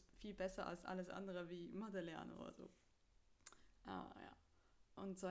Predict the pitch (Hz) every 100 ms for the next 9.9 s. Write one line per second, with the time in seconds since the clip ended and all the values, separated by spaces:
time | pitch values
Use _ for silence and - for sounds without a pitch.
0 | 190 190 185 175 170 - - 190 - -
1 | - - - - 202 208 196 - - -
2 | - - 185 180 - - 220 226 220 202
3 | 190 262 262 262 262 254 262 262 277 247
4 | 202 - 180 170 - 170 170 - 240 254
5 | 220 185 175 180 185 - 185 185 185 180
6 | 180 180 175 180 180 180 175 - - 220
7 | 233 226 202 180 185 175 170 190 - 208
8 | 240 247 - 254 247 - - - - -
9 | - - - - - 196 185 185 175